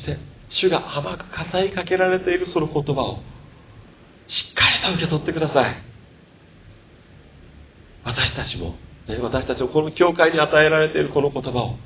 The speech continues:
しっかりと受け取りましょう。この国を勝ち取る。この国を買い取る。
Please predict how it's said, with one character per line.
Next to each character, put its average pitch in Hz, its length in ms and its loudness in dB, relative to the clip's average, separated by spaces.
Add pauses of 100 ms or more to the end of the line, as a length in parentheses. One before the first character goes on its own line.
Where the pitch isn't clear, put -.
(520)
し - 300 2
っ - 40 -16
か - 140 2
り - 100 -2
と 220 120 -4
受 196 100 -2
け 185 80 0
取 185 160 6
り 170 60 4
ま 156 60 4
し - 80 2
ょ 107 80 8
う。 85 40 0 (680)
こ 160 160 8
の 180 160 10
国 170 240 4
を - 60 4
勝 165 220 2
ち - 80 -4
取 160 160 8
る。 143 80 0 (920)
こ 180 140 6
の 180 140 10
国 190 200 2
を 165 180 4
買 196 220 4
い - 20 -2
取 202 180 8
る。 - 140 -4